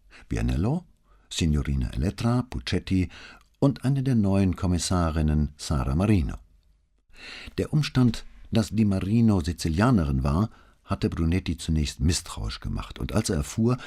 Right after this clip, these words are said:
dass ihr Vater, ein Richter, von der Mafia ermordet worden war, fürchtete er, sie könne sich als Fanatikerin entpuppen. Doch dann hatte er gesehen,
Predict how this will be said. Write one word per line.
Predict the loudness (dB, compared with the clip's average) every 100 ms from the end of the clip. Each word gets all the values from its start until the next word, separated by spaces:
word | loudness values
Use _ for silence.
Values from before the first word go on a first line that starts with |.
| -6
dass | -6 -2
ihr | -2
Vater, | 0 0 0 0 0
ein | 0
Richter, | 0 -2 -2 -2
von | -2
der | 0
Mafia | 0 0 -2 -2
ermordet | 0 0 -2 -2
worden | -2 0 2
war, | 2 0 -6
fürchtete | -4 -2 -2 -4 -2 -2
er, | 0 -2 -2 -12
sie | -4 -4
könne | -2 -4 -2 -2
sich | -4 -4
als | -6 -4
Fanatikerin | -2 0 0 -2 -4 -4 -6 -6
entpuppen. | -6 -6 -6 -6 -8 -14 -18 -20 -8
Doch | -4 -2
dann | 2 2 2
hatte | 0 -2
er | -4
gesehen, | -2 0 2 2 0